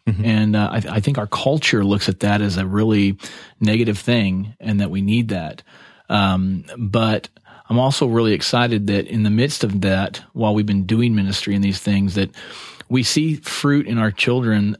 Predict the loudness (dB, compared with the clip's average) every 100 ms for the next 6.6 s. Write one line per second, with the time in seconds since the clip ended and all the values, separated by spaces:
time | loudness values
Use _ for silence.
0 | -6 -2 0 2 0 -2 -2 0 0 -4
1 | -4 -2 -2 0 0 0 2 2 2 2
2 | 0 -4 -4 -2 -2 0 0 0 0 0
3 | 0 0 0 -2 -6 -12 -12 -2 0 2
4 | 2 2 2 0 0 -2 -2 0 0 0
5 | -2 -2 -4 -6 -8 -10 -6 0 2 2
6 | 0 0 2 0 0